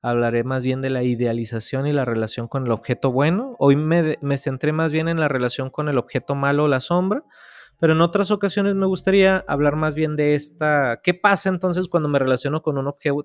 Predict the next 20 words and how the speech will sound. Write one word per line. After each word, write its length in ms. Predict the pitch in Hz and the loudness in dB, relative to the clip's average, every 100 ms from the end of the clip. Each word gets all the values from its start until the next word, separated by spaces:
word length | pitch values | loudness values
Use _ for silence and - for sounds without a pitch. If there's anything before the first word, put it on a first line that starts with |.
| - | -10
un 220 | - 135 147 | -12 -8 -8
objeto 400 | - 143 - 135 | -8 -8 -8 -4
bueno 320 | 139 139 143 | -2 -2 -2
idealizado 760 | 135 127 117 113 131 156 147 | -2 -2 -2 -6 -4 -2 -2
desde 220 | 120 113 | -4 -6
esta 180 | 117 - | -10 -6
visión 320 | 131 113 120 | -6 -6 -6
parcializada? 720 | 139 139 143 143 143 151 175 - - - - _ | -4 -4 -4 -4 -2 -2 -2 -8 -20 -20 -20 _
Y 120 | 123 | -2
ahí 80 | 120 | 0
se 200 | 165 151 | 2 2
desglosa 400 | 127 123 120 - | 2 0 -2 -2
también 300 | 135 123 120 | -2 -2 -6
temas 220 | 139 135 | -4 -4
muy 120 | 139 | -2
interesantes 760 | 139 139 120 113 117 117 143 127 | -4 -4 -4 -4 -10 -6 -6 -4
del 320 | 120 110 107 | -4 -4 -8
enamoramiento, 840 | - 120 113 113 107 110 117 135 139 | -4 -2 -2 -2 -4 -6 -10 -10 -14
por 160 | - 107 | -12 -14
ejemplo, 480 | - 147 - - | -14 -18 -16 -20